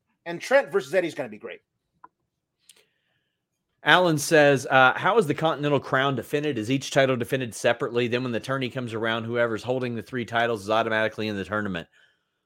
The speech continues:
Speaker 2: Brother, your guess is as good as mine, and they have not exactly been transparent about all that, but saying that the titles are defended separately.
Speaker 1: All I've heard, all I heard today was that Vikingo comes down wearing his belt,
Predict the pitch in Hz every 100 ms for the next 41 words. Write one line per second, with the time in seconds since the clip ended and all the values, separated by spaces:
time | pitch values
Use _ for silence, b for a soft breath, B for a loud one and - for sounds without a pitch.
0 | _ _ _ 131 127 127 113 139 135 135
1 | 135 - 101 107 101 127 120 123 117 120
2 | 113 107 117 104 113 117 104 113 110 117
3 | 104 113 107 117 107 104 - 110 110 101
4 | 101 120 110 98 95 101 - 113 107 104
5 | - 98 - 107 107 98 104 101 95 87
6 | 85 95 98 113 104 95 - 135 - 82
7 | 64 - _ _ _ _ _ _ _ -
8 | 160 185 247 226 151 151 196 180 151 143
9 | 82 104 _ _ _ _ _ 123 185 214
10 | 190 156 254 131 101 147 _ _ _ _
11 | 139 143 165 170 170 262 285 226 233 220
12 | 220 208 196 208 185 202 151 202 160 -